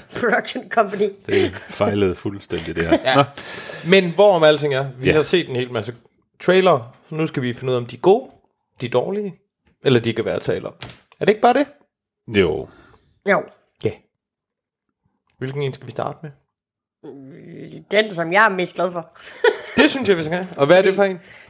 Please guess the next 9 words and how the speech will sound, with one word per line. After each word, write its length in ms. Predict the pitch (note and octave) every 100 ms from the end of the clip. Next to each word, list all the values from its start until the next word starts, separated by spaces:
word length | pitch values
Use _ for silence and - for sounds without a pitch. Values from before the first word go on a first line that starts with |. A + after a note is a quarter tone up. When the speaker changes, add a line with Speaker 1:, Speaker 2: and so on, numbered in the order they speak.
| -
Speaker 2:
Det 160 | B3+
er, 140 | G3 F#3 F#3+ F#3
øh, 60 | F#3
Stranger 340 | A#3+ A#3+ A3+ A3
Things 220 | B3 B3+
sæson 280 | G3+ G3 F3+
tre. 100 | C4 E4 _ - -
Speaker 1:
Ja. 80 | - - - - - _ _ -
Speaker 3:
Ja. 160 | F#2